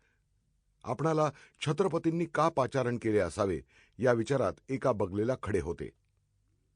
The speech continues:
त्यांच्या शेजारी उमाजी पंडित होते. "जनार्दन पंत, असे पुढे या," महाराजांनी जनार्दन पंतांना फरमावले. "जी,"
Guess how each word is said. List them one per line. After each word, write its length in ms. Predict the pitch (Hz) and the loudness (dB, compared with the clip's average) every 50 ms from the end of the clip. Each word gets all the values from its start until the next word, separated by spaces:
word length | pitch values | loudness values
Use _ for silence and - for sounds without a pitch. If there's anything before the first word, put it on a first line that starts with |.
| _ _ | _ _
त्यांच्या 240 | 117 107 107 98 98 | 0 0 0 0 -2
शेजारी 440 | - - 101 98 123 127 110 95 87 - _ _ _ - | -4 -4 0 2 2 2 2 0 -4 -8 _ _ _ -4
उमाजी 360 | 120 139 151 165 175 135 147 | 0 0 2 2 2 0 0
पंडित 300 | 147 120 107 98 92 90 - | -2 -2 -2 -2 -4 -6 -8
होते. 320 | - 71 - - - - _ _ _ _ _ _ _ _ _ _ _ _ _ _ _ _ _ _ _ _ _ _ _ _ _ - 64 | -10 -12 -12 -14 -16 -18 _ _ _ _ _ _ _ _ _ _ _ _ _ _ _ _ _ _ _ _ _ _ _ _ _ -14 -8
"जनार्दन 460 | - 95 98 104 104 104 95 107 104 101 | -4 -2 0 2 2 2 2 0 -2 -2
पंत, 280 | - 98 107 113 127 156 151 - _ _ _ _ _ _ _ _ _ _ _ _ _ _ _ _ | -2 -4 -4 -4 -6 -8 -10 -14 _ _ _ _ _ _ _ _ _ _ _ _ _ _ _ _
असे 220 | - 113 - - 110 | -6 -4 -2 -2 -2
पुढे 340 | - - 110 107 113 131 101 | 0 0 0 0 0 0 -2
या," 160 | 69 - - - - _ _ _ _ _ _ _ _ _ _ _ _ _ - _ _ | -4 -6 -8 -14 -20 _ _ _ _ _ _ _ _ _ _ _ _ _ -20 _ _
महाराजांनी 580 | 101 113 113 139 156 156 135 143 143 135 117 104 | -2 0 0 2 0 0 0 0 0 0 0 0
जनार्दन 520 | 87 110 107 110 113 117 117 104 113 110 | -2 -2 -2 0 -2 -2 -2 -2 -2 -2
पंतांना 380 | 98 101 98 95 85 98 117 127 - | -2 -4 -6 -4 -6 -6 -6 -8 -8
फरमावले. 420 | - - 87 82 78 73 67 58 - - _ _ _ _ _ _ _ _ _ _ _ _ _ _ _ _ _ - - 71 | -6 -6 -4 -4 -4 -4 -6 -8 -12 -16 _ _ _ _ _ _ _ _ _ _ _ _ _ _ _ _ _ -14 -8 -2
"जी," 220 | 98 104 78 - | -2 -2 -2 -2